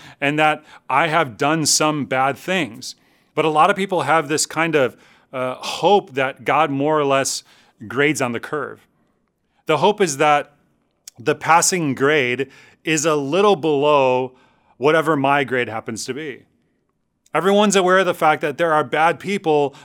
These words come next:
but no one thinks they fit that category. I know there are people who score way higher than me, but I think my score is probably a reasonable score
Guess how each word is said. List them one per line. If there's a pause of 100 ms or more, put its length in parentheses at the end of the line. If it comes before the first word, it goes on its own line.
but
no
one
thinks
they
fit
that
category. (480)
I
know
there
are
people (260)
who
score
way
higher
than
me, (540)
but
I
think
my
score
is
probably
a
reasonable
score